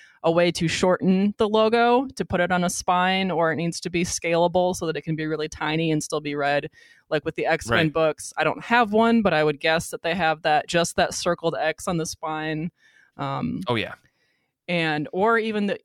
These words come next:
Speaker 1: or even the old X-Men logos. I mean, it's, that's only four or five, uh, four characters. So it,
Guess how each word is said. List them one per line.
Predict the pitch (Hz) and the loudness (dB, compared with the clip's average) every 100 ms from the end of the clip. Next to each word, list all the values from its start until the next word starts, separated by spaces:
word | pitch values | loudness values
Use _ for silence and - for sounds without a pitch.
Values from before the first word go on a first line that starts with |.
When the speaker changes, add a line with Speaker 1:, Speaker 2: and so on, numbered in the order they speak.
| - | -2
Speaker 1:
or | 220 262 247 | 2 2 2
even | 233 220 208 | 0 0 0
the | 226 | 0
old | 185 180 | 0 0
X-Men | 156 - 165 | -2 -2 -2
logos. | 151 143 143 147 | 0 0 -2 -4
I | - | -2
mean, | 175 | -2
it's, | 180 165 - | -2 -6 -8
that's | - 202 254 | -2 0 2
only | 233 226 196 180 | 2 2 0 -2
four | - - 190 190 | -6 -2 2 2
or | |
five, | 190 180 175 - | 2 2 0 0
uh, | 151 135 - - | -6 -6 -10 -4
four | 202 | -4
characters. | 180 160 151 151 127 120 165 - - | -2 -2 0 -2 -4 -4 -4 -6 -8
So | - 196 165 156 147 - - _ _ _ _ _ _ _ | -2 2 4 4 2 0 -8 _ _ _ _ _ _ _
it, | - 160 | -10 -10